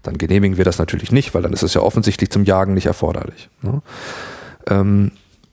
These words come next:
dann ist es, äh, ähm, ist es so gewesen, dass, äh,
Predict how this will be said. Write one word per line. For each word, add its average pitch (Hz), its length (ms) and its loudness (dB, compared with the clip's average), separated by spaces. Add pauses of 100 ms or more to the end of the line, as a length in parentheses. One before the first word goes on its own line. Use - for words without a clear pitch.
(680)
dann 110 280 2
ist - 180 0
es, - 300 0
äh, - 100 0
ähm, 110 920 2 (1000)
ist - 160 -2
es 107 140 0
so 117 120 2
gewesen, 110 600 4
dass, - 400 -2
äh, 101 460 2